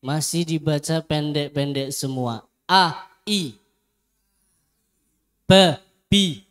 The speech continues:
Ibiti. Sijihi.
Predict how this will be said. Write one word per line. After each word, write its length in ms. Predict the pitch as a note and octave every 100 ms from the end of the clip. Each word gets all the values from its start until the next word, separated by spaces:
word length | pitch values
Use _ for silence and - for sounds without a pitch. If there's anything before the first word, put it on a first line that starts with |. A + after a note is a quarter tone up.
| _ _ _ _ _ _ _ _ _ _ _ _ _ -
Ibiti. 960 | E3 F#3 F3 F#3+ F#3+ F#3 F3 C3 - - _ _ _ _ _ _ _ _ _ _
Sijihi. 960 | - F3 F#3 E3+ F#3 F3+ F3+ F3+ D3